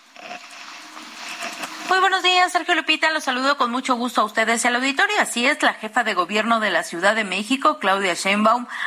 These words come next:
definirá la fecha de su renuncia el próximo lunes a la espera de los resolutivos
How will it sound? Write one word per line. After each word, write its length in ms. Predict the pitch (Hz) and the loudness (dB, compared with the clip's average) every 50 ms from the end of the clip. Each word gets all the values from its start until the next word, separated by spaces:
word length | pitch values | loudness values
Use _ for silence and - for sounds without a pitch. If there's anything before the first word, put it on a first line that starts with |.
| - - | -8 -10
definirá 460 | - 254 - - 165 190 226 285 349 | -14 -12 -10 -6 -2 0 2 2 2
la 100 | 349 254 | 2 0
fecha 260 | - 226 214 - 233 | -2 -4 -4 -2 0
de 120 | 214 190 | 0 0
su 100 | - - | -2 -4
renuncia 420 | 165 156 156 165 180 196 208 214 226 | -2 -2 -2 -2 -2 -6 -2 -2 -2
el 80 | 208 | -2
próximo 440 | 208 - 196 202 - 226 208 175 156 | -2 -4 -4 -2 -2 -4 0 0 2
lunes 420 | 151 165 175 185 196 226 285 285 285 | 2 2 0 0 2 2 0 2 2
a 80 | 240 | 0
la 80 | 175 151 | 0 -2
espera 400 | 147 - - - 285 330 330 285 | -6 -8 -4 0 0 2 2 2
de 80 | 208 | 0
los 160 | 160 151 151 143 | 0 -2 -4 -6
resolutivos 720 | 151 143 - 156 151 151 147 - 233 233 214 220 220 220 | -8 -6 -2 -2 -2 -2 0 2 4 4 4 4 4 0